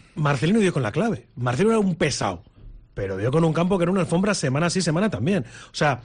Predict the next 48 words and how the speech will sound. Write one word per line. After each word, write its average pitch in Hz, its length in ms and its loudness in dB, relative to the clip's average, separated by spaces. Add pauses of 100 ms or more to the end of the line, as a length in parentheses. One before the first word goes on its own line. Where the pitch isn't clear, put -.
(220)
yo 156 140 0
no 233 80 2
sé 196 100 -2
si 220 60 2
es 208 80 0
por, 185 260 0
no 135 160 -2
digo 151 160 2
dejadez, 123 460 0
¿eh? 156 100 0
Dios 139 160 0
me 131 100 2
libre, 110 280 0 (480)
pero 113 200 -2
se 113 160 -6
tiene 139 220 0
que 208 60 2
encontrar 165 300 2
el 160 60 2
diagnóstico, 151 460 0
el 165 80 0
problema 143 320 0
y 190 40 2
atajarlo 139 440 0
de 160 80 2
una 143 100 2
vez 147 100 0
por 113 200 -4
todas, 196 260 0
porque 120 320 0 (280)
al 131 120 -4
final 117 300 0
se - 100 -2
ha 160 40 2
demostrado 170 460 0
que - 80 -6
el 120 60 0
Sardinero 113 320 -2
puede 165 120 0
ser 175 100 2
un 170 80 0
campo 185 240 0
que 208 40 -2
puede 147 100 -2
ser 165 80 0
una 190 100 0
alfombra 156 300 0
perfectamente. 117 640 -6